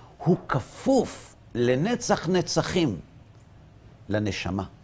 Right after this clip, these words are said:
אם בעולם הזה הנשמה נמצאת במאסר,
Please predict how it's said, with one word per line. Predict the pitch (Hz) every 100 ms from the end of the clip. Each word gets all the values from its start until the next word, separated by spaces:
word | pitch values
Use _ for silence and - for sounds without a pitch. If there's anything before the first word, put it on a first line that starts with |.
| - - - - - - - - - - - -
אם | 165 170
בעולם | 160 165 160 185 285 247
הזה | 160 226 196 127 -
הנשמה | 143 175 151 165 165 233
נמצאת | 214 175 - 214 160
במאסר, | 156 175 165 151 - 185 170 87